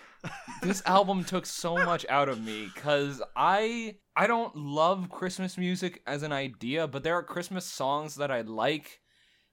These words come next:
Speaker 2: and I
Speaker 1: Sure.
Speaker 2: love heavy metal.
Speaker 1: Yeah,
Speaker 2: Like, my
Speaker 1: of course.
Speaker 2: favorite video game is based on the fact that I like heavy metal.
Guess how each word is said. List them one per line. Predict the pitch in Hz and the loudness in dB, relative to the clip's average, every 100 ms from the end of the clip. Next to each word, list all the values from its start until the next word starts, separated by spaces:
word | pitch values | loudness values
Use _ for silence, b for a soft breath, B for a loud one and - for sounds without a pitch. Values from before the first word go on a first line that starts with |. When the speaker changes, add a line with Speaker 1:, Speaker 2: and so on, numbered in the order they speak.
| _ | _
Speaker 2:
and | 196 294 | 2 4
I | 330 | 4
Speaker 1:
Sure. | 185 110 | 2 0
Speaker 2:
love | 127 165 185 170 135 | 6 8 8 4 0
heavy | 135 143 127 | 0 0 0
metal. | 113 117 170 196 202 _ _ _ | -2 0 0 -2 -10 _ _ _
Speaker 1:
Yeah, | 143 123 139 - | -4 -4 -4 -2
Speaker 2:
Like, | 175 | 0
my | 175 214 | 6 6
Speaker 1:
of | - | 6
course. | 208 | 4
Speaker 2:
favorite | 262 240 165 | 4 4 2
video | 147 233 196 | 2 4 2
game | 175 180 160 | 2 0 0
is | 139 | -2
based | 120 180 180 | 0 0 2
on | 175 156 | 0 0
the | |
fact | 139 165 156 151 | 2 2 4 2
that | 139 | 2
I | 127 | 2
like | 139 151 | 2 0
heavy | 147 135 117 | 0 0 0
metal. | 127 107 | -2 -2